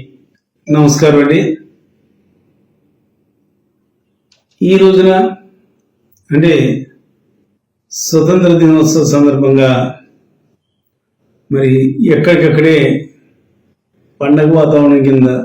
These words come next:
జరుపుకుని, ఈ రోజున పొలమూరు గ్రామంలో సర్పంచ్, బీసీ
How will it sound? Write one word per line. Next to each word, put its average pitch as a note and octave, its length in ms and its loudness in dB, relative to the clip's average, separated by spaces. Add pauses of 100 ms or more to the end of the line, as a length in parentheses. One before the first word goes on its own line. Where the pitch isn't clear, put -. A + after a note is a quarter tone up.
(340)
జరుపుకుని, C3 480 0 (160)
ఈ A#2+ 140 -2
రోజున B2+ 260 -2 (2000)
పొలమూరు F#3 500 2
గ్రామంలో C3 500 0 (1600)
సర్పంచ్, D#3+ 680 -2 (1160)
బీసీ D3 500 0